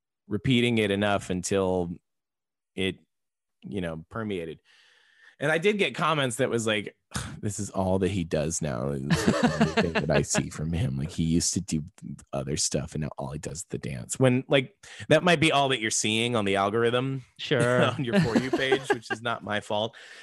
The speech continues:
Speaker 1: But then I took one of those comments and I responded to it, and I just did the dance again.
Speaker 2: Yeah.
Speaker 1: It's, it's whatever.
Speaker 2: You rang.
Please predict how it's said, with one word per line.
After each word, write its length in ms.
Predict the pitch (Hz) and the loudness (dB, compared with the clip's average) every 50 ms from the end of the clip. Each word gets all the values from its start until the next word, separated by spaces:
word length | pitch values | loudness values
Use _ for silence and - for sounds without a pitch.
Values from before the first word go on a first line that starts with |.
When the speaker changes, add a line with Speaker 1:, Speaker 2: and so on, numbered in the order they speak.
| - - | -6 -2
Speaker 1:
But 120 | 131 123 | 0 2
then 100 | 143 143 | 4 4
I 160 | 147 147 143 | 4 4 2
took 260 | 139 - - 165 147 | 2 2 0 0 2
one 140 | - 147 127 | 2 0 2
of 60 | 127 | 2
those 140 | 123 120 113 | 2 2 2
comments 420 | - 135 123 123 120 107 110 101 - | 2 2 2 4 2 2 0 0 0
and 80 | 107 | 0
I 20 | 92 | 0
responded 480 | 92 92 - - 101 95 92 90 90 - | 0 0 0 0 0 0 0 0 -2 -2
to 120 | 95 90 | -2 -2
it, 60 | 85 | 0
and 120 | 78 80 82 | 0 -2 -4
I 40 | |
just 180 | 80 78 78 - | -6 -6 -10 -10
did 120 | - 67 | -10 -12
the 60 | 65 - | -10 -12
dance 240 | - 50 - - | -14 -14 -12 -14
again. 240 | - - - 120 113 - _ | -12 -12 -12 -12 -14 -10 _
Speaker 2:
Yeah. 180 | - 185 185 185 - - - - - 226 - - 220 - - | 4 4 4 6 4 2 0 2 0 -2 0 -2 -4 -2 -4
Speaker 1:
It's, 300 | - - - - 202 - - 214 - - 226 - _ - 208 - _ _ _ _ _ _ _ _ - | -4 -4 -4 -6 -6 -6 -8 -10 -8 -6 -8 -8 _ -6 -8 -8 _ _ _ _ _ _ _ _ -20
it's 220 | - - - - | -20 -16 -10 -8
whatever. 180 | - - - 156 | -4 -2 2 4
Speaker 2:
You 300 | 185 196 202 196 190 185 | 6 8 8 8 8 8
rang. 760 | 185 185 175 175 180 180 180 185 196 202 220 240 240 226 | 8 6 6 4 2 2 0 0 -2 -2 -2 -2 -4 -4